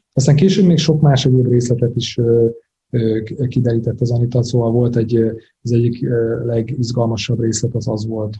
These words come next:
hogy a, még egyáltalán mielőtt a, ezeket a pályázatokat kiírták volna, ö, ott egy, ö, ugye Anita megszerzett egy felvételt arról, hogy a helyi, hogyha jól emlékszem, akkor a szexádi önkormányzat volt, ahol, ö,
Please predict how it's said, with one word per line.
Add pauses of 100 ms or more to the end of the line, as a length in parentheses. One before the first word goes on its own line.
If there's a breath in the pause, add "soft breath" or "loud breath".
hogy
a, (600 loud breath)
még
egyáltalán
mielőtt
a,
ezeket
a
pályázatokat
kiírták
volna, (440 soft breath)
ö, (160)
ott
egy,
ö, (100)
ugye
Anita
megszerzett
egy
felvételt
arról,
hogy
a (180)
helyi,
hogyha
jól
emlékszem,
akkor
a
szexádi
önkormányzat
volt,
ahol,
ö,